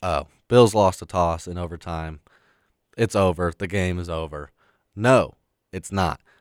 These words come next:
Vikings go down. They hit a long, uh, a pretty long field goal, but the Bills get the chance to get the ball back because it's a field goal. They go down all the way to the red zone,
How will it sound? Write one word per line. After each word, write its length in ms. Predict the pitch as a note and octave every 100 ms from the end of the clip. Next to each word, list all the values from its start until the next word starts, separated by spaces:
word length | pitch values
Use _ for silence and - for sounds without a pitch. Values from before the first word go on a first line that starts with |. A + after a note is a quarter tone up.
| _ -
Vikings 320 | A#2+ C3 A2
go 120 | A#2
down. 220 | A2+ A2
They 80 | G2
hit 220 | - C#3+
a 40 | D#3
long, 360 | C3+ C3 C3 B2+
uh, 200 | B2 A#2+
a 60 |
pretty 220 | - D#3
long 220 | C#3+ C3+ C3
field 300 | B2+ A2+ G#2+
goal, 280 | G2 G2 _ _ _ _ _ _ G2
but 240 | A2 F#2+
the 60 | F2+
Bills 520 | A2 A#2 A#2+ A2 -
get 140 | G2+
the 80 | -
chance 240 | A2+ G#2
to 80 | -
get 120 | F#2
the 60 | E2+
ball 200 | D#2+ D#2
back 400 | C#2+ G2+ G#2 G2+
because 280 | F#2+ F#2+ D#2+
it's 160 | D#2
a 60 | -
field 380 | - B2 B2 A#2
goal. 320 | A#2 A2+ - _ _ _
They 120 | G2 F#2+
go 240 | G#2+ G#2+
down 380 | G2 G2 F#2 F2 -
all 160 | B2+
the 60 | A#2+
way 100 | A#2+
to 140 | -
the 120 | G2
red 320 | E2+ G#2+ A2 G#2+
zone, 440 | A2 G#2+ G#2